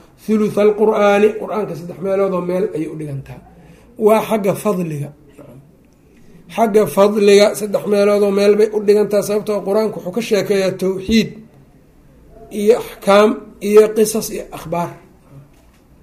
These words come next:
Suuratu "Qul huwa Allahu axad" marka tawxiidkii ayay ka sheekaysay. Sidaa darteed qur-aanka saddex dhigoo dhig u ahay. Ee, macnuhu yacni maahan marka la leeyahay, "Qul huwa Allahu axad,"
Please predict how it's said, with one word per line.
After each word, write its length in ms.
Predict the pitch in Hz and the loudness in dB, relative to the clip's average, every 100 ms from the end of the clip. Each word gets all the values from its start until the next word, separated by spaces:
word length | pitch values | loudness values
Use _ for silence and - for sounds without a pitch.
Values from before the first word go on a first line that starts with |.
| _ _ _ _ - _ _ _ _ - | _ _ _ _ -20 _ _ _ _ -10
Suuratu 480 | - 254 254 - 196 | 0 4 6 4 -2
"Qul 200 | 254 254 | -2 0
huwa 180 | 202 226 | 4 8
Allahu 340 | 214 208 180 226 | 8 8 4 2
axad" 240 | 220 214 | 0 0
marka 260 | 214 214 180 | 0 -2 -4
tawxiidkii 800 | 139 190 190 190 262 233 - 208 - | -4 -2 -2 -2 -2 -4 -8 -12 -4
ayay 280 | 202 214 208 | 4 4 4
ka 100 | 220 | 0
sheekaysay. 600 | 220 196 208 202 208 220 - - _ _ _ _ _ _ _ _ _ _ _ | 0 0 0 -2 -2 -4 -6 -20 _ _ _ _ _ _ _ _ _ _ _
Sidaa 160 | 190 185 | -10 0
darteed 320 | 214 190 190 | 0 2 -2
qur-aanka 320 | 185 208 196 | -6 -6 -6
saddex 220 | 160 180 - | -8 -10 -6
dhigoo 260 | 214 214 | -2 0
dhig 160 | 196 190 | 2 -2
u 100 | 185 | -4
ahay. 140 | 131 135 139 - - _ _ _ _ _ _ _ _ _ _ _ _ _ _ _ _ - | -10 -12 -18 -20 -20 _ _ _ _ _ _ _ _ _ _ _ _ _ _ _ _ -2
Ee, 140 | 208 | 2
macnuhu 380 | 220 208 269 247 | 2 2 6 8
yacni 260 | 220 220 220 | 6 6 4
maahan 300 | 240 254 214 | 4 4 4
marka 220 | 226 220 214 | 2 2 2
la 100 | 208 | 4
leeyahay, 260 | 233 208 | 4 4
"Qul 140 | 247 247 | 0 2
huwa 140 | 214 | 6
Allahu 240 | 220 202 214 | 6 6 2
axad," 220 | 202 | 0